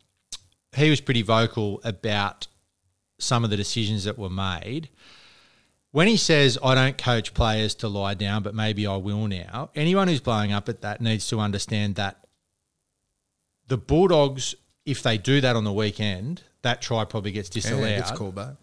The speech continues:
Speaker 1: And so why would Trent Barrett not say that? Why would he not say,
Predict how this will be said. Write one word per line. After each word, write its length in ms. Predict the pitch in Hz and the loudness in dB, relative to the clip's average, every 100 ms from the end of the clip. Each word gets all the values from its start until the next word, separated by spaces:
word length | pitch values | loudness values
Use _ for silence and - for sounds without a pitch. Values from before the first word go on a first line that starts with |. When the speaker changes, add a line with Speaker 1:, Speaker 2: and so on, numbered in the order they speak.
| _ _ | _ _
Speaker 1:
And 180 | 143 131 | 0 0
so 480 | - 135 135 139 139 - _ - | 2 2 4 4 2 -6 _ -2
why 180 | 139 160 | 4 6
would 160 | 185 - | 4 2
Trent 240 | 156 127 | 0 2
Barrett 280 | 123 120 107 | 2 2 0
not 360 | 113 123 123 - _ - | -2 0 0 -4 _ -8
say 320 | - 123 131 | -2 0 0
that? 200 | 95 87 | -4 -8
Why 240 | 120 131 147 | 0 2 4
would 180 | 151 | 2
he 140 | 127 135 | 0 0
not 420 | 120 120 - - | 0 -2 -6 -8
say, 480 | - 117 110 107 | -2 0 2 0